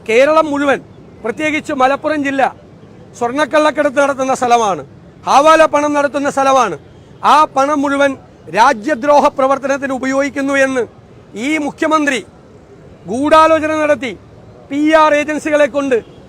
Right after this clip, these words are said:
ഇവിടെ പറയിപ്പിക്കാതെ ഡൽഹിയിലെ മീഡിയയിൽ മുഴുവൻ, നാഷണൽ മീഡിയയിൽ മുഴുവൻ പ്രചരിപ്പിച്ചു. മുഖ്യമന്ത്രിക്കെതിരായി പാർട്ടിയിലും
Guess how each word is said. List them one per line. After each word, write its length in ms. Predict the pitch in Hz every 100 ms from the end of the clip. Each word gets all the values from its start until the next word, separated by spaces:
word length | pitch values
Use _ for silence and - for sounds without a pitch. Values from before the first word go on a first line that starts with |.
| - - 220
ഇവിടെ 220 | 277 320 330
പറയിപ്പിക്കാതെ 680 | 302 302 302 285 285 285 285 233
ഡൽഹിയിലെ 520 | 269 269 302 294 277 220 - - - - - - - - - - - - 208
മീഡിയയിൽ 500 | 294 311 311 285 254
മുഴുവൻ, 260 | 269 294 277 247
നാഷണൽ 380 | 285 285 311 294
മീഡിയയിൽ 320 | 285 277 277 262
മുഴുവൻ 300 | 269 285 294 285
പ്രചരിപ്പിച്ചു. 520 | 269 262 262 247 - 156 - - - - - -
മുഖ്യമന്ത്രിക്കെതിരായി 1040 | 220 190 320 320 320 311 302 294 294 294 294 -
പാർട്ടിയിലും 560 | 254 269 277 302 294